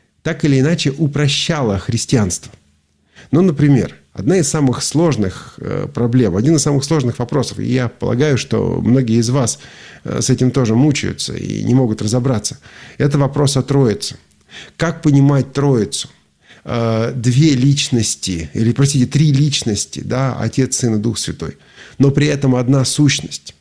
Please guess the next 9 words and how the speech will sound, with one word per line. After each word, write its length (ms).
Как 240
это 180
можно 360
понять 420
нам 180
с 140
вами? 340
А, 500
и 580